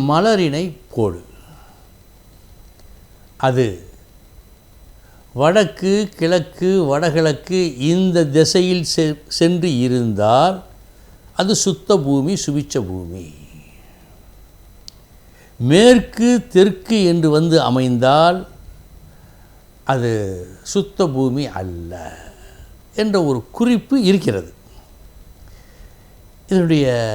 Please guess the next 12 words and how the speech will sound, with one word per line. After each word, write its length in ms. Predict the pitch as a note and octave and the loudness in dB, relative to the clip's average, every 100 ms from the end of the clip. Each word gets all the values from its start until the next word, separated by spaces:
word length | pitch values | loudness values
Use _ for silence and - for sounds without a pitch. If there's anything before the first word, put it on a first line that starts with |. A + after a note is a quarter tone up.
| G#2 G#2+ - - | -8 -12 -18 -8
உண்மை 280 | F#3+ A3+ A3+ | 0 2 2
என்ன? 240 | B2+ G#2+ G#2 G2 F#2+ F2+ - - - - - - - - - - - - D#3+ | 0 -4 -4 -6 -8 -14 -20 -20 -20 -20 -20 -20 -20 -20 -20 -20 -18 -2 2
எந்த 360 | G3 B3+ B3 B3+ | 4 4 4 4
இடத்தில் 500 | A#3+ A#3 B3 A#3+ G3+ | 4 0 0 0 2
பள்ளம் 420 | F#3+ G3+ A3+ G#3 | 2 4 2 2
இருக்கிறதோ 400 | G3+ G3 F#3+ A#3 | 2 2 4 4
அந்த 240 | G#3 F#3+ G#3+ | 4 4 2
இடத்திற்கு 440 | G#3 G#3 G#3+ A#3 A3+ | 2 2 0 0 2
அந்த 100 | F3+ | 0
பூ 240 | - A3 | 0 -2
போய் 300 | - A3+ F3+ | 0 -2 -2
சேரும். 480 | - G#3 G#3+ D#3 A2 | 2 2 2 -2 -6